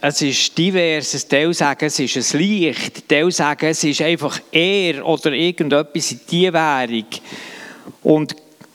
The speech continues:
gleichzeitig hat Herrlichkeit auch etwas mit der Dichte zu tun.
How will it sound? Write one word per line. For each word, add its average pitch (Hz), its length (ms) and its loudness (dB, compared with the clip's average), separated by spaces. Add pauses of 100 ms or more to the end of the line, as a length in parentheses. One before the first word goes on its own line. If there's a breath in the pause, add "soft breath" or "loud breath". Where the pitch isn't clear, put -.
(220)
gleichzeitig 190 880 2
hat 147 320 0
Herrlichkeit 160 960 0
auch 160 300 2
etwas 160 480 0
mit 143 320 0
der 123 240 0
Dichte 175 680 0
zu - 200 -2
tun. 113 480 2